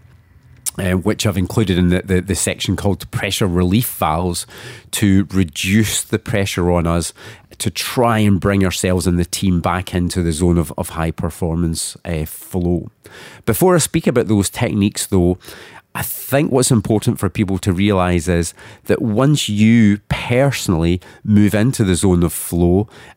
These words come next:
and you get that surge of adrenaline and cortisol, your personal insight, um, deteriorates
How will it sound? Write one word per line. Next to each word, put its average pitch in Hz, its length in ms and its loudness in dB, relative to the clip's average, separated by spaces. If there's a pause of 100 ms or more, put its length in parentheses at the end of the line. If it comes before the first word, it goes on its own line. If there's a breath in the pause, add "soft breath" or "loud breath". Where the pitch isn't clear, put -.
(120)
and 95 180 0
you 101 140 4
get 117 320 0
that - 240 -4
surge - 480 -2
of 92 120 2
adrenaline 92 540 2
and 87 140 0
cortisol, 87 720 0 (280 loud breath)
your 117 260 2
personal 113 640 0 (100)
insight, 104 840 0 (400 loud breath)
um, 87 640 0
deteriorates 92 960 0